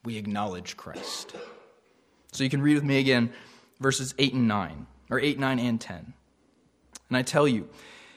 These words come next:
everyone who acknowledges me before men, the Son of Man also will acknowledge before the angels of God. But the one who denies me before men will be denied before the angels of God.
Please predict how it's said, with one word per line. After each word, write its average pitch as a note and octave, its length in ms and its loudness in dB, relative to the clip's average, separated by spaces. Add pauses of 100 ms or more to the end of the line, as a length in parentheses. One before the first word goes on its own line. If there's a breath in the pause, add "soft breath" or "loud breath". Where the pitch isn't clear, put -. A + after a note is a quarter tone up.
(140 loud breath)
everyone F#3+ 340 12
who F#3 100 12
acknowledges C3+ 680 4
me A2 220 2
before A#2 320 0
men, G#2+ 420 0 (180)
the C3 80 -4
Son D#3 220 4
of D3+ 100 6
Man D3+ 200 4
also D3 340 4
will C#3+ 300 6
acknowledge C3 600 2
before B2+ 300 -2
the B2+ 120 -2
angels B2 460 -2
of G#2+ 180 -10
God. G#2+ 460 -6 (500 soft breath)
But C3+ 80 4
the D3 60 6
one D#3+ 160 10
who E3 80 8
denies D3 580 4
me C3+ 160 2
before B2+ 340 0
men A2 340 0 (260 loud breath)
will D#3 320 2
be D#3 260 -2
denied B2 520 0
before A2 300 -4
the G#2+ 140 -6
angels G#2 500 -4
of G#2 160 -12
God. G2+ 400 -10